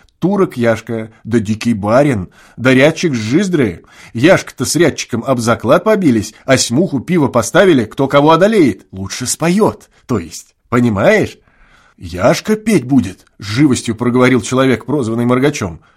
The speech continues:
«И ты не врёшь, обалдуй?» «Я не вру», — с достоинством отвечал обалдуй. «А ты брешешь. Стало быть, будет петь, коли об заклад побился. Божий, коровка ты эдакая, плут ты эдакой, Моргач».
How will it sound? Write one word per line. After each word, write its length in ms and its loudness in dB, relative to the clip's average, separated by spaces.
«И 80 -2
ты 160 2
не 120 2
врёшь, 360 0
обалдуй?» 520 -4
«Я 240 4
не 120 2
вру», — 300 0
с 60 -4
достоинством 640 0
отвечал 400 0
обалдуй. 520 -2
«А 140 2
ты 300 -2
брешешь. 600 0
Стало 320 2
быть, 180 2
будет 440 -2
петь, 380 2
коли 140 0
об 120 2
заклад 380 0
побился. 580 -2
Божий, 320 0
коровка 360 -2
ты 160 0
эдакая, 320 -4
плут 440 0
ты 160 0
эдакой, 320 0
Моргач». 720 0